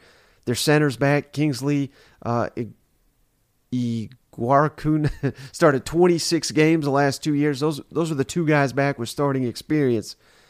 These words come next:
Then they had some transfers. Shane Baylor transfer, Micah Mazuka, who he had surgery in,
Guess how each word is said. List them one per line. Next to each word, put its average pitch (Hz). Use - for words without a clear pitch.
Then 135
they 156
had 160
some 151
transfers. 156
Shane 123
Baylor 151
transfer, 147
Micah 139
Mazuka, 143
who 135
he 139
had 156
surgery 160
in, 135